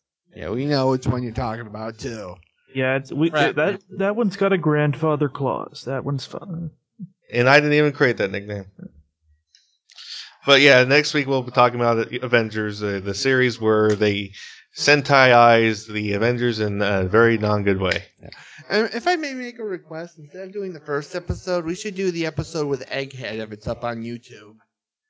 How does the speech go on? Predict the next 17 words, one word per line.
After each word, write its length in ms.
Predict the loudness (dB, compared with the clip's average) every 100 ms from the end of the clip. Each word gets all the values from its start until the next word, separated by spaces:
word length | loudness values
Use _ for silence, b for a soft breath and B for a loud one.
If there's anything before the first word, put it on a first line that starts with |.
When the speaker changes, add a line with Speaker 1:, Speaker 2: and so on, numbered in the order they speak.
| _ _ _ _
Speaker 3:
I 240 | 4 8 10
actually, 400 | 8 6 2 4
that 160 | 6
was 200 | 6 4
the, 280 | 2 0 2
that 200 | 4 4
was 200 | 4 2
an 120 | 0
episode 440 | 2 2 4 6 6
that's, 240 | 6 4
uh, 140 | 2 4
very 200 | 4 4
important 540 | 0 2 2 2 -2
to 80 | -2
me 200 | -2 -4
because, 600 | -6 0 4 6 4 4
uh, 240 | 2 2